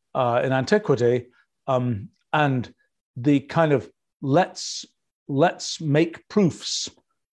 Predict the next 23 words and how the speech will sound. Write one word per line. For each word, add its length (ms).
I 100
would 160
say, 240
really 400
got, 400
uh, 400
kind 220
of 80
a, 240
uh, 100
you 180
know, 100
it 60
was 140
happening 380
in 120
this, 420
you 220
know, 280
even 280
Newton 560
modeled 640
his 400